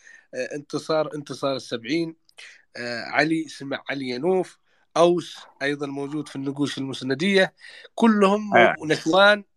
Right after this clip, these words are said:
Speaker 1: نشوان.
Speaker 2: نشوان بن سعيد.
Speaker 1: نشوان بن سعيد الحميري. ومطهر بن علي الإرياني، يعني هذا شخصية
Speaker 2: آه.
Speaker 1: فريدة.
Speaker 2: وأولادي الاثنين سماهم الوالد، أنا استشرت في أسماء أولادي، الكبير أوسان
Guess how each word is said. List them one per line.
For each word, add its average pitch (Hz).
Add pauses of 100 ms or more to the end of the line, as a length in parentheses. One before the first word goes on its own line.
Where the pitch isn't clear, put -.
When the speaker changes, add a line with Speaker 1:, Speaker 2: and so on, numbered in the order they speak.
(140)
Speaker 1:
نشوان. 170 (400)
Speaker 2:
نشوان 127
بن 139
سعيد. 135
Speaker 1:
نشوان -
بن -
سعيد -
الحميري. 190 (560)
ومطهر 180
بن 156
علي 156
الإرياني، 160
يعني 139
هذا 160
شخصية 160
Speaker 2:
آه. - (320)
Speaker 1:
فريدة. 151
Speaker 2:
وأولادي 175
الاثنين 175
سماهم 180
الوالد، 165
أنا 147
استشرت 156
في 143
أسماء 139
أولادي، 151
الكبير 156
أوسان 151